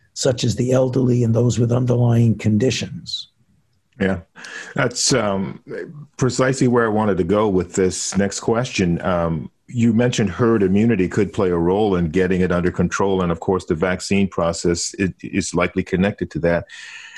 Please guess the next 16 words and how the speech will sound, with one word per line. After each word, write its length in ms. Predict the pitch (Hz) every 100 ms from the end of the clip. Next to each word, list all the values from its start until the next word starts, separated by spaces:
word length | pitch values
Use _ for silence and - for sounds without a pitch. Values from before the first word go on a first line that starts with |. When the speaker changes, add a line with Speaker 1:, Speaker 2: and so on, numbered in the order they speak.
| -
Speaker 2:
And 180 | 123 123
I 140 | 127
think 160 | 165 175
I 40 |
read 200 | 143 143
somewhere 440 | - 123 113 107 104
recently 540 | 98 104 98 - 92
that, 480 | 90 90 90 85 -
um, 440 | 92 87 87 87 - 90 - 85
the 100 | 101
way 360 | 90 107 120
herd 280 | 117 113 104
immunity 380 | 95 101 101 87
works 420 | 85 104 101 -
is 140 | 87 -
sometimes 720 | 101 98 95 92 92 87